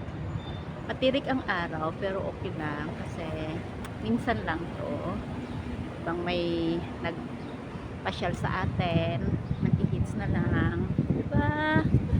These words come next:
Since day off namin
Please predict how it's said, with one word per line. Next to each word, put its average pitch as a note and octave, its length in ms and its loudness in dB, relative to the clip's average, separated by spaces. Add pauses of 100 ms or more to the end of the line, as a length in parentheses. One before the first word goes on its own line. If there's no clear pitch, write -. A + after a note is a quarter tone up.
(1300)
Since - 320 6
day A3+ 300 4
off A#3 160 0 (100)
namin A3 320 -2